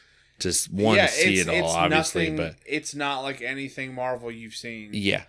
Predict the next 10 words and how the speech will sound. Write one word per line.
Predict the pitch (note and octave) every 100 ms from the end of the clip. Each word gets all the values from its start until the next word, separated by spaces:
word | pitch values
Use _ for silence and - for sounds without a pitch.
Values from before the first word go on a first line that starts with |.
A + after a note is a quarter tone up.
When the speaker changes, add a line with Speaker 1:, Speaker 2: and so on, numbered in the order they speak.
| _
Speaker 1:
it's | F#2+ F#2+ -
really | G2 F#2+
not. | F2 D#2+ D2 -
So | G2
don't | F#2 G2
go | F2+ F#2+
expecting, | F#2 - F#2 - F#2+ F#2 F2+
you | F2+ F2
know, | E2+ E2+ E2+ -
a, | E2+ E2+ E2 E2+